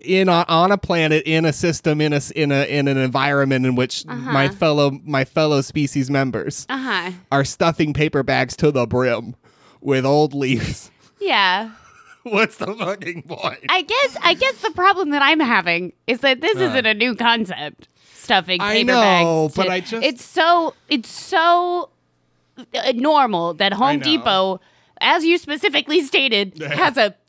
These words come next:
Speaker 2: has a niche product just for it, and it's labeled.
Speaker 1: Oh, I doubt it's all that niche even.
Speaker 2: What?
Speaker 1: But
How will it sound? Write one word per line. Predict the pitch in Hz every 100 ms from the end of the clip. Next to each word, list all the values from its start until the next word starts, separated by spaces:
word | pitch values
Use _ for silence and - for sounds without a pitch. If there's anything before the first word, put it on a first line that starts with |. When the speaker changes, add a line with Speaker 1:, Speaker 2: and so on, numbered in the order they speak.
| _
Speaker 2:
has | - 302 320 269
a | 247
niche | 240 320 349 - -
product | 320 269 196 185 _ 175
just | 247 277 269
for | - 262 233
it, | 220
and | 175 196
it's | -
labeled. | 190 226 220 156 143 92 - -
Speaker 1:
Oh, | 143
I | 139
doubt | 143 135 113
it's | -
all | 104 101
that | 98
niche | 117 117 -
even. | 90 92 82 113 -
Speaker 2:
What? | 240 247 151
Speaker 1:
But | 160 160 156